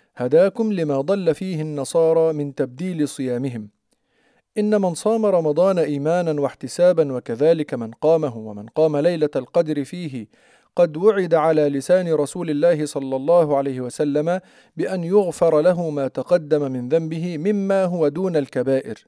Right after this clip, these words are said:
وجائزته هذه لا يمكن الاستهانة بها، فالصغائر بكثرتها تزاحم الكبائر في خطورتها.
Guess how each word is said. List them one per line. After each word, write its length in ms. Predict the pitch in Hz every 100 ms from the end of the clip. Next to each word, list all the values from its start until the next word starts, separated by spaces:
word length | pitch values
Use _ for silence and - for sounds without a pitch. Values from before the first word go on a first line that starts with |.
| _ _ _ _ _
وجائزته 960 | 147 151 214 202 208 180 170 220 185 165
هذه 580 | 170 190 160 175 202 226
لا 180 | 175 147
يمكن 520 | 156 202 175 160 147
الاستهانة 720 | 147 - - 131 160 175 143 127
بها، 400 | 131 139 117 - _ _ _
فالصغائر 800 | - 117 - 127 151 180 160 156
بكثرتها 920 | 143 143 143 - 151 180 151 135 113 120 -
تزاحم 640 | 123 127 175 170 160 151
الكبائر 840 | 143 127 135 127 175 175 147 151
في 180 | 185 143
خطورتها. 840 | 139 190 180 156 160 196 160 131